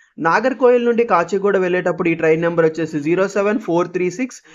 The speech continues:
ఈ ట్రైన్ ప్రతి ఆదివారం నాగర్కోయల్ నుండి ఉంటుంది. మే నాలుగో తారీఖు వరకు ఈ ట్రైన్ నడుస్తుంది.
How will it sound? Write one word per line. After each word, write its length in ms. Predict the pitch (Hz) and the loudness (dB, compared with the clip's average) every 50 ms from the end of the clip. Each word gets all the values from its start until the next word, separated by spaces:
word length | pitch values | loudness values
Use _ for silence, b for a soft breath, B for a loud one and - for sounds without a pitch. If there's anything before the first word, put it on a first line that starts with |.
| B B B - | B B B -8
ఈ 160 | - 202 220 | -4 -2 -2
ట్రైన్ 340 | 220 220 208 208 214 220 214 | 0 0 0 0 0 0 0
ప్రతి 220 | 196 175 165 190 190 | 0 0 2 2 2
ఆదివారం 540 | 170 160 170 180 190 202 202 202 208 196 | 2 2 2 2 2 2 2 2 2 0
నాగర్కోయల్ 640 | 180 165 160 160 170 180 180 - 185 180 180 180 175 | 0 0 2 2 0 0 0 -2 -2 0 0 0 -2
నుండి 200 | 170 170 170 170 | -2 -2 -2 0
ఉంటుంది. 480 | 170 165 165 160 165 170 165 175 226 302 | 0 0 0 -2 -2 -2 -2 0 0 0
మే 320 | 294 247 165 170 175 185 | 0 0 0 0 0 0
నాలుగో 400 | 175 160 156 165 165 165 170 180 | 0 0 2 2 0 0 0 -2
తారీఖు 360 | 175 180 170 165 170 160 156 | 0 0 0 0 -2 -2 -2
వరకు 220 | 160 160 165 165 269 | -2 -4 -2 -2 -2
ఈ 100 | 233 180 | -4 -2
ట్రైన్ 300 | - 160 156 156 160 156 | -2 -2 0 0 0 0
నడుస్తుంది. 760 | 147 143 139 139 - - 151 135 135 135 139 135 135 - | -2 -2 -4 -6 -6 -6 -4 -4 -2 -2 -2 -2 -4 -8